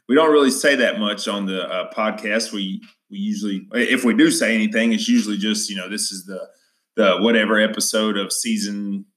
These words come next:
you know, whatever. So episode sixty, here we are. I'm excited. Um, and now that I say all that stuff, I don't even know what episode this is for the season. I really don't. Hold on. Let me look here.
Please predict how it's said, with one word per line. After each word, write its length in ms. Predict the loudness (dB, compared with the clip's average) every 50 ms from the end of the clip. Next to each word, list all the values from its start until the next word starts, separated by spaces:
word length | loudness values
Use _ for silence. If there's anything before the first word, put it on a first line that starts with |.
| _ _
you 140 | -10 -8 -6
know, 80 | -6 -4
whatever. 460 | -2 2 2 4 2 2 0 -6 -8
So 360 | -4 -4 -2 -2 -4 -4 -8 -12 _ _ _ _ _ _ _ _ _ 0
episode 400 | 0 2 2 2 2 2 2 2
sixty, 720 | 0 0 0 -2 -2 -2 -2 -6 -6 -8 -10 -10 -14 -18 _ _ _
here 140 | 0 2 4
we 120 | 4 6
are. 260 | 6 4 4 2 -2 -4 -2
I'm 80 | -2 0
excited. 420 | 2 2 4 4 4 2 0 -4 -10 -16 _ _ _ _ -6
Um, 440 | -4 -2 -2 -2 -2 -4 -10 -14 -20 _ _ _ _ _ _ _ _ _ _ _
and 140 | -4 -2 0
now 200 | 2 2 4 4
that 120 | 2 2 2
I 360 | 2 2 2 0 -2 -6 -12 -20 _ _ _ _ _ _ _ _ _
say 280 | -10 -2 0 2 2 2
all 140 | 2 2 0
that 140 | -2 -2 -2
stuff, 300 | 0 0 2 2 2 0
I 120 | -2 -4
don't 400 | -4 -4 -2 0 0 0 0 -2
even 300 | -4 -4 -4 -4 -4 -2
know 220 | -2 -2 -2 -2
what 360 | -2 0 0 0 0 -2 -6 -14 -20 _ _ _
episode 500 | -6 -6 -4 -4 -4 -4 -4 -4 -6 -6
this 180 | -6 -6 -6 -4
is 200 | -4 -4 -4 -6
for 140 | -8 -10 -12
the 100 | -8 -6
season. 460 | -6 -4 -4 -4 -4 -6 -8 -12 -18 _ _ _ -14
I 40 |
really 240 | -8 -4 -2 0 0
don't. 220 | 0 0 -2 -4 -6 -12 _ _ _ _ _ _ _ _ _
Hold 140 | 0 0 0
on. 100 | 0 -2 -8 -14 -20 _ _ _ -20 -20 -20 _ _ _ _ _ _ _ _ _ -18
Let 140 | -16 -12
me 80 | -10 -10
look 120 | -10 -8
here. 260 | -6 -6 -6 -6 -10